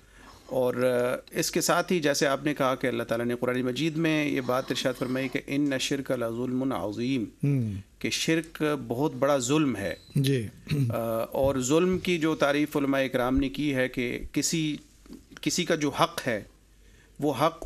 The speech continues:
Speaker 1: उसको ना देना बल्कि किसी और को दे देना।
Speaker 2: जी।
Speaker 1: वज़्उ शै अला गैरि महल्लिही।
Speaker 2: हम्म।
Speaker 1: तो अब जो हक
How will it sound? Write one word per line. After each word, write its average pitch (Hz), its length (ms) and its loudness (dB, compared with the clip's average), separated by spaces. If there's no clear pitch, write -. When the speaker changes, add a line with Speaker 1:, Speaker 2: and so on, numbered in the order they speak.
Speaker 1:
उसको 180 340 2
ना 185 140 4
देना 156 280 4
बल्कि 156 280 0
किसी 165 240 2
और 160 140 4
को 147 160 -2
दे 113 140 -2
देना। 90 280 -10
Speaker 2:
जी। 131 360 4
Speaker 1:
वज़्उ 131 340 0
शै 160 300 4
अला 143 240 4
गैरि 175 200 2
महल्लिही। 151 640 0
Speaker 2:
हम्म। 127 280 4
Speaker 1:
तो 196 240 -2
अब 175 220 0
जो 185 320 0
हक 196 280 0